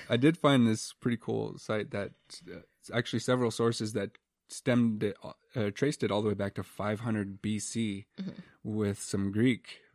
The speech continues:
Speaker 1: philosopher, or I don't know if it's a philosopher, but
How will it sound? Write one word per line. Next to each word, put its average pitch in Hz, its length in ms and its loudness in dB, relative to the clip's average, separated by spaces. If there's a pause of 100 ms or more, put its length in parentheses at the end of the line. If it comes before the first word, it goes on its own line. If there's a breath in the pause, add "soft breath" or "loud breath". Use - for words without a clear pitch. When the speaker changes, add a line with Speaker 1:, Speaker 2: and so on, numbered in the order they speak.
(200)
Speaker 1:
philosopher, 101 1000 -2
or 101 180 -4
I 104 40 -2
don't 95 100 -4
know 85 60 -10
if - 100 -16
it's 71 100 -14
a 53 60 -16
philosopher, - 520 -14
but - 160 -12